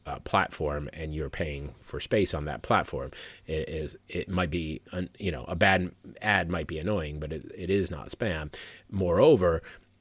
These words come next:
um, I think that Facebook advertising allows you to be less obtrusive as an artist because you don't necessarily need to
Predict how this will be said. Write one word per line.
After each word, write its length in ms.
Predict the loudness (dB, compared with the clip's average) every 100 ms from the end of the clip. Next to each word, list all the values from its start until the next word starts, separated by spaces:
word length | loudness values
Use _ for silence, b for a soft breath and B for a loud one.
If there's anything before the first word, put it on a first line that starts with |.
| -2
um, 580 | 2 2 0 -6 -8 -12 _ _ _ _ _ -4
I 100 | -2
think 280 | 0 -2 -4 _ -4
that 200 | -2 -4 _ -12 -12 -2
Facebook 380 | 0 0 -2 -2
advertising 800 | -2 -2 -2 -2 -2 -6 -8 -12 -12
allows 400 | -8 -6 -6 -6
you 120 | -8
to 120 | -8
be 220 | -6 -6
less 420 | -4 2 2 2 0
obtrusive 540 | -2 -2 -4 -4 -4
as 180 | -4 -4
an 80 | -4
artist 380 | -4 -4 -4
because 300 | -6 -4 -4
you 80 | -4
don't 480 | -4 0 0 0 -4
necessarily 840 | -6 -4 -4 -4 -2 -2 -2 -4
need 320 | -6 -8 -8
to 380 | -6 -4 -4 -6